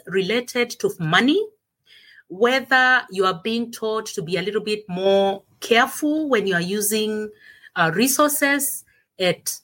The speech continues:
um, you know, in your, in your place of work. A-, and so we felt the need to write about that because, again, using the four I's of transformational leadership,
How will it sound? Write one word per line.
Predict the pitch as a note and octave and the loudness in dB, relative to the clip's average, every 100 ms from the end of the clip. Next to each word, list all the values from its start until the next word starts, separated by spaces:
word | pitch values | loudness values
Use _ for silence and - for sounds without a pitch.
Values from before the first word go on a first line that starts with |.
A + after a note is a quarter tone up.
| _ _ _ - | _ _ _ 2
um, | F3+ E3 E3 D#3+ D#3 _ _ - - | 2 4 0 -6 -10 _ _ -12 -2
you | G3+ | 0
know, | E3+ G3 | 0 -2
in | F#3 F#3 | -2 0
your, | F3 E3 | 0 -2
in | E3 E3 | -2 -2
your | D#3+ | -2
place | D#3 G#3+ A3 F#3 | 0 2 2 0
of | C#3+ | -2
work. | C#3+ F#3 D4+ - - - _ _ - - _ _ | 2 2 2 -2 -10 -12 _ _ -20 -20 _ _
A-, | A3+ A3+ | -2 2
and | A3+ | 0
so | A3+ - C#4+ A#3+ G3+ _ _ _ _ | 0 2 2 2 -2 _ _ _ _
we | G#3+ B3+ | 0 0
felt | - D#4 D#4+ E4+ - | 2 2 4 4 0
the | - | 0
need | G#3 G#3 A#3 C4 C#4 | 2 2 2 2 -2
to | - A3+ | -2 -2
write | F3+ G3+ A3 A#3+ - - | 0 2 2 -2 -8 -4
about | F3+ F3+ F#3 F#3+ | 0 2 2 2
that | F3 C3+ - D#3+ | 2 0 -4 -8
because, | E3+ - G#3 G#3+ G#3 F#3+ | -8 -2 0 2 0 -2
again, | F3+ A#3 A#3 D3 C#3 _ | 0 2 2 0 -6 _
using | G3 G3+ D4 D4 D#4 | -6 0 0 2 2
the | D4 A3 | 2 0
four | - A#3 A#3 G#3 | 2 2 2 2
I's | G3 E3 D3+ - | 0 0 -6 -6
of | D#3 D#3 - | -6 -8 -8
transformational | - D#3+ - D#3+ G#3+ C#4+ - E3 | -2 -2 -4 -4 -2 -2 -4 -4
leadership, | F3 C4+ A#3+ - B2+ | -2 -2 -4 -4 -10